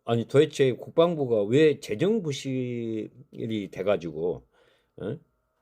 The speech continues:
군 예산, 군 장병들한테 지급해야 할 돈을 미지급해버리고, 어, 이월 예산 육십 프로를 제한을 합니까? 정말 기가 막힙니다. 역대 정권 통틀어서 아무런,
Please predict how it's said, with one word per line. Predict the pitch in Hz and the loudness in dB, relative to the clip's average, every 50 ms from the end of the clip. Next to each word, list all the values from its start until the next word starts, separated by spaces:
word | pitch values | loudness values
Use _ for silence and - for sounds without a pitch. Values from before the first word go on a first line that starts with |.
| _ _ _ _ _ _ | _ _ _ _ _ _
군 | - - 143 147 139 | 0 2 2 4 4
예산, | 127 139 131 135 127 117 110 107 104 98 95 - 98 104 - _ _ _ _ _ _ _ _ - | 4 2 2 0 -2 -2 -2 -4 -6 -8 -10 -12 -14 -16 -18 _ _ _ _ _ _ _ _ -4
군 | - 139 143 143 139 139 135 127 117 | 0 0 2 2 2 2 0 0 -2
장병들한테 | - - 107 110 117 139 139 139 131 123 123 120 117 113 110 110 107 95 - 117 110 107 95 | -4 -4 -4 2 2 4 2 2 0 -2 -2 -2 0 0 -2 -4 -4 -6 -6 -6 -6 -6 -6
지급해야 | - 113 107 123 110 113 107 101 | -8 -8 -8 -6 -2 0 0 0
할 | 98 87 82 | -2 -4 -4
돈을 | - 98 98 98 95 95 95 101 | -6 -6 -4 -6 -8 -8 -8 -6
미지급해버리고, | 120 127 123 113 104 101 98 87 90 87 82 85 82 78 78 - 120 143 - _ _ _ - - _ _ _ _ _ _ _ _ | -6 -6 -6 -6 -6 -8 -6 -6 -6 -6 -6 -6 -6 -6 -8 -8 -10 -10 -12 _ _ _ -20 -20 _ _ _ _ _ _ _ _
어, | 85 87 87 82 85 82 80 76 - | -12 -10 -10 -10 -10 -10 -12 -10 -6
이월 | 113 123 135 139 147 135 117 104 | -2 2 4 6 6 6 6 2
예산 | 110 104 - 104 92 92 90 | 0 0 -2 -6 -8 -6 -8
육십 | 98 98 - - - | -10 -12 -14 -16 -12
프로를 | - 117 107 101 95 85 85 78 71 67 | -10 -8 -6 -6 -6 -8 -10 -12 -12 -10
제한을 | - - 101 101 98 87 78 | -6 -4 -4 -4 -4 -6 -8
합니까? | 71 73 71 69 - - 117 131 _ _ _ _ _ _ _ _ _ _ _ | -10 -10 -14 -14 -14 -14 -14 -14 _ _ _ _ _ _ _ _ _ _ _
정말 | - 127 131 120 95 - | -4 -2 0 0 -2 -2
기가 | - - 131 151 165 | -4 0 2 2 2
막힙니다. | 135 - - - - 139 120 76 69 69 85 - _ _ _ _ _ _ _ _ _ _ _ _ _ _ _ _ _ _ _ _ _ _ _ _ _ _ _ _ _ - | 2 -2 -6 -8 -6 -6 -6 -8 -10 -14 -18 -20 _ _ _ _ _ _ _ _ _ _ _ _ _ _ _ _ _ _ _ _ _ _ _ _ _ _ _ _ _ 2
역대 | 104 117 117 - - 160 160 | 2 2 2 6 6 6 8
정권 | 135 123 110 - - 117 113 - | 8 4 2 0 -2 -2 -2 -2
통틀어서 | - 139 131 - - 104 98 87 80 - 101 98 - | -4 -6 -6 -8 -8 -6 -6 -6 -6 -6 -8 -8 -8
아무런, | - - 87 101 113 135 131 127 117 107 98 92 | -10 -12 -10 -4 -2 0 0 0 -2 -4 -8 -10